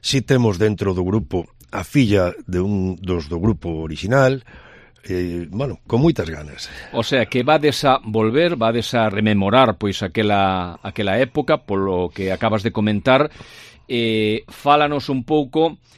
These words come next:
Speaker 2: e quenes vades estar daquel, eh, grupo orixinal. Pois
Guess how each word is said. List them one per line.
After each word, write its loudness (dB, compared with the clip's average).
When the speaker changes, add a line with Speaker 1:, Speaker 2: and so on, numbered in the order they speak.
Speaker 2:
e -6
quenes 0
vades -4
estar 0
daquel, -2
eh, 0
grupo 2
orixinal. 0
Pois -6